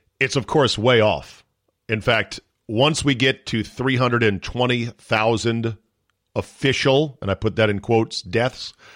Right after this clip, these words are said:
from and or with and or next to covid nineteen deaths,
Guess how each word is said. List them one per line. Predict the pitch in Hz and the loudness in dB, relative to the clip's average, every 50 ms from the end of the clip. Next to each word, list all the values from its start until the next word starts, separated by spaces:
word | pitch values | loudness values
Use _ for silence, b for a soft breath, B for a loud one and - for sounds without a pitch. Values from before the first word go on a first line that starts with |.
| B | B
from | B - - - 135 123 127 127 131 131 - | B -8 -2 0 2 2 2 2 0 -2 -2
and | - 127 123 127 123 | -2 0 0 0 0
or | 120 117 120 117 | 2 2 2 2
with | 104 101 113 120 123 117 - - - | 2 2 2 2 2 0 -4 -6 -4
and | 113 110 117 117 113 | -2 0 0 0 0
or | 107 107 110 113 107 107 b b b b - | 2 4 4 4 4 2 b b b b -4
next | 107 113 123 120 - - - - - - - | -2 -2 -2 -2 -2 -6 -10 -10 -12 -14 -6
to | - - 131 123 123 127 127 123 123 _ _ _ _ _ | -2 0 2 2 2 0 0 -2 -6 _ _ _ _ _
covid | - 131 127 120 117 117 | 0 0 2 2 2 0
nineteen | 117 113 120 113 - - 120 117 113 | 0 -2 -2 -4 -4 -4 -4 -2 -2
deaths, | 107 107 117 123 - - - - - | 0 0 0 0 -2 -4 -8 -14 -14